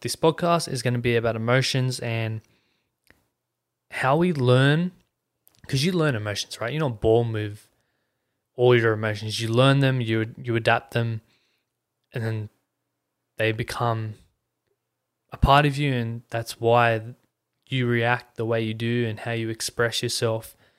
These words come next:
the way you do is because that's, that's how you've learnt them. We'll take anger, for example. Anger, especially for men, um, probably the number one emotion that we struggle with expressing.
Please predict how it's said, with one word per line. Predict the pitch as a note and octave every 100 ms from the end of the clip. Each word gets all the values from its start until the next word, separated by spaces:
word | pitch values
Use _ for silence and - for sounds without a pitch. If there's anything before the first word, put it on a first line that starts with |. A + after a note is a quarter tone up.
| _ _ _ _ _
the | A#2+
way | A2 G#2+
you | G#2+
do | G#2 G#2+ G#2+ A2+ -
is | - -
because | - A2 G#2+
that's, | G#2+ - - -
that's | - A2
how | B2
you've | A#2+ G#2+
learnt | A#2 A#2
them. | G#2 F#2+ - _ _ _ _ _ _ _ _ - _
We'll | B2+
take | - C3 -
anger, | B2 B2 A2+ G#2+ - _
for | - G#2+
example. | - A2+ G#2 - - _ _ _ _ _ _ _ _ _
Anger, | D3 D3 A#2 -
especially | - C3+ -
for | C3+ C3
men, | C3 A#2+ G#2 _ _ _ _ _ _ _
um, | A#2+ A2 G#2+ - _ _ _ _ _ _ _ _ _ _ _ _ _
probably | - D#3 D3+
the | C3+
number | C3+ C#3+ C3
one | C3 C3 C3
emotion | C3 C3 C3 -
that | B2 A2+
we | B2+
struggle | B2+ - A#2+ B2 B2+ B2
with | B2 A#2+ A#2+ - - - _ _ _ _ _ _ _ -
expressing. | - - C#3 A#2+ A2